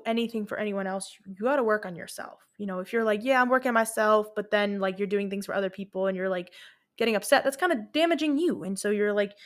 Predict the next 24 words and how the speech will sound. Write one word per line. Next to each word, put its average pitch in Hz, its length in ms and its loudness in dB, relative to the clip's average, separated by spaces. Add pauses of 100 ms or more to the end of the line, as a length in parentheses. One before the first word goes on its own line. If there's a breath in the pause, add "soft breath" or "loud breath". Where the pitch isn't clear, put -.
(280 loud breath)
you 226 80 -2
know, 226 60 4
you 226 100 2
gotta 254 180 4
make, 220 320 -2 (220)
make, 240 280 -4
take 262 180 -4
the 240 60 0
necessary 240 520 0
steps - 440 -4
to - 140 -8
take 214 240 -4
care 220 200 0
of 208 80 -2
your 202 100 -4
shel-, 190 340 -2 (220)
yourself. 190 480 -6
I 196 40 -8
can't 208 160 -8
speak. - 240 -10 (240 loud breath)
Take 269 220 0
care 294 240 10
of 240 80 4
yourself. 185 600 -2